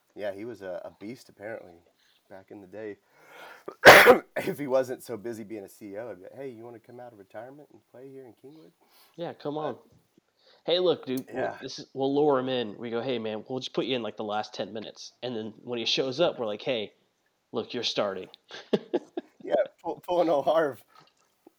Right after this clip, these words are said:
Speaker 1: like he did on me. "Hey, man, uh, yeah, we just need you for the last five minutes." And I might get up there right as game's starting. "Hey, get your boots on. You're playing eighty." Motherfucker.
Speaker 2: It's, it's the classic Kingwood move. They did it to Johnny Mac, too.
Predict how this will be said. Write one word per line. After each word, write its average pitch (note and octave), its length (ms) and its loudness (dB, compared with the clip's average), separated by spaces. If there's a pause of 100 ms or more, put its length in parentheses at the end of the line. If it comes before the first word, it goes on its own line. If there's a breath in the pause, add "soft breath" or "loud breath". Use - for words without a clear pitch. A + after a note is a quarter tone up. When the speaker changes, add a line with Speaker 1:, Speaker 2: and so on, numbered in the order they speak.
(140)
Speaker 1:
like C#3+ 180 4
he C#3 80 -6
did D3 140 6
on C#3 80 6
me. D3 100 4
"Hey, F3 200 0
man, E3 340 6 (260)
uh, C#3+ 400 2
yeah, G#3 180 4
we E3+ 100 0
just G3+ 180 -4
need G3 180 0
you F3+ 60 -2
for E3+ 100 0
the E3 80 2
last E3 300 2
five D#3+ 200 -2
minutes." D#3 320 -2
And A#2+ 100 -10
I A#2+ 40 -4
might A#2 220 -6 (500 soft breath)
get C3 160 -4
up A#2 120 -6
there A2+ 140 -6
right A2 180 -4
as G2+ 100 -10
game's A#2 260 -6
starting. A#2+ 220 -6 (320 soft breath)
"Hey, F3 120 -2
get E3 200 -6
your E3 100 -8
boots E3+ 260 -4
on. C#3+ 160 -4
You're C3+ 80 -10
playing D3 320 -8
eighty." C3 340 -6 (140)
Motherfucker. - 920 -18 (540 loud breath)
Speaker 2:
It's, - 360 -6
it's - 180 -6
the D3 100 2
classic C3 480 -2
Kingwood B2 320 -4
move. G#2 240 -6
They A2+ 80 0
did B2+ 180 -2
it A#2 120 -8
to B2+ 100 -6
Johnny A#2 320 -2
Mac, B2+ 320 0
too. C#3 280 0